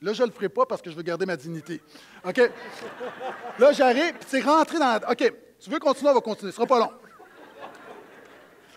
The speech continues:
Le problème, le problème de beaucoup de gens, ce que tu n'as pas compris, quand tu viens à Jésus, tu penses que Dieu est centré sur toi. Ça marche pas. Nous, à la maison, on fait quelquefois ce qu'on appelle des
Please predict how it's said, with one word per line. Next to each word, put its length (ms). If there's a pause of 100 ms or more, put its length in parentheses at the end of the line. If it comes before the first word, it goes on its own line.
(240)
Le 240
problème, 600 (340)
le 140
problème 380
de 80
beaucoup 240
de 40
gens, 200
ce 60
que 60
tu 140
n'as 100
pas 120
compris, 420 (500)
quand 220
tu 80
viens 180
à 40
Jésus, 640
tu 80
penses 280
que 100
Dieu 240
est 40
centré 380
sur 180
toi. 280 (1120)
Ça 240
marche 300
pas. 360
Nous, 160
à 60
la 100
maison, 360
on 100
fait 160
quelquefois 460
ce 40
qu'on 120
appelle 360
des 280